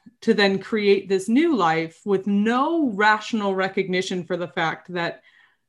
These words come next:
people will notice that your wife and children are dead. People will notice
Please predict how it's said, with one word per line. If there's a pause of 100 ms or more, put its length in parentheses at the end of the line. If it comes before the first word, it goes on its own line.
people
will
notice
that
your
wife
and
children
are
dead. (560)
People
will
notice